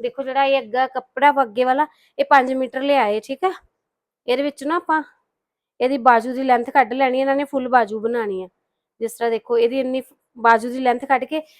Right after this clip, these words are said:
ਇਹ ਬਾਕੀ ਜਿੰਨਾ ਵੀ ਕੱਪੜਾ ਹੈ ਨਾ, ਇਹਦੀ ਆਪਾਂ ਸਾਰੇ ਦੇ ਸਾਰੇ ਪਲੇਟਸ ਪ-, ਪਾ ਕੇ ਏਦਾਂ ਕੱਟ ਵਾਲੀ, ਫਰੰਟ ਕੱਟ ਵਾਲੀ ਫਰਾਕ ਬਣਾਵਾਂਗੇ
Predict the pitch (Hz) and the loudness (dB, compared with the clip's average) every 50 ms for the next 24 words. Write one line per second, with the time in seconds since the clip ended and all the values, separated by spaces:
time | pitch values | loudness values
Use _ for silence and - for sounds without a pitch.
0 | _ _ _ - 240 254 254 247 _ 294 285 226 262 247 247 247 247 254 277 311 | _ _ _ -4 -2 -2 -2 -2 _ -8 -10 -8 -8 -6 -4 -4 -4 -2 -4 -4
1 | 302 302 277 - - 247 269 269 247 240 269 311 370 - _ _ _ _ _ _ | -4 -6 -6 -6 -4 -2 0 0 -2 -2 -4 -6 -8 -10 _ _ _ _ _ _
2 | _ _ _ _ _ _ _ _ _ _ _ _ _ _ _ - 226 226 277 277 | _ _ _ _ _ _ _ _ _ _ _ _ _ _ _ -6 -4 -2 -2 -4
3 | 294 302 - 294 262 226 226 240 269 254 302 285 - 285 233 220 226 277 277 - | -4 -6 -2 0 0 0 0 0 -2 -2 -4 -6 -4 -2 -2 0 -2 -2 -4 -2
4 | 262 247 240 240 240 - - _ 240 226 - - _ - 226 214 208 196 196 _ | 0 0 0 0 0 -6 -14 _ -16 -18 -18 -20 _ -2 0 2 2 0 -2 _
5 | 277 311 349 359 - _ _ _ _ _ - 220 202 208 269 - 302 - _ _ | -6 -6 -6 -6 -10 _ _ _ _ _ -10 -6 -2 -2 -2 -2 -2 -6 _ _
6 | _ _ _ - 240 240 - - 277 269 247 240 262 285 - 277 277 269 269 269 | _ _ _ -4 -4 -4 -2 -2 2 2 2 2 2 -2 -2 -2 -2 -2 0 0
7 | 254 240 - - 269 262 247 262 269 - 254 226 214 202 208 247 269 269 247 220 | -2 -2 -2 -2 -2 -2 -2 -2 -4 -2 -2 -2 -2 -2 -4 -6 -6 -6 -6 -6
8 | 214 220 254 277 | -4 -4 -4 -4